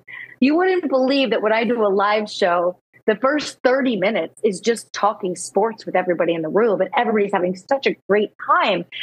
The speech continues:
And, and we have these conversations. So it gives me a connection with my community. A lot of the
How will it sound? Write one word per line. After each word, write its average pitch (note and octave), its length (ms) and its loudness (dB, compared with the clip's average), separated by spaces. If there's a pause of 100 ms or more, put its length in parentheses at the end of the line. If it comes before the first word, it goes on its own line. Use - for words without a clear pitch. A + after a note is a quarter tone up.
(220)
And, C4 320 2
and C4 180 0
we C#4 120 2
have C#4 120 2
these B3 200 -2
conversations. B3+ 680 -4
So A#3+ 80 4
it G#3 140 0
gives C#4 280 -2
me C#4+ 140 0
a - 60 -2
connection G#3 580 -2
with A#3 160 -2
my A3+ 140 2
community. A#3 480 -2
A F#3+ 80 2
lot G3 240 0
of G#3 60 0
the F#3 100 -2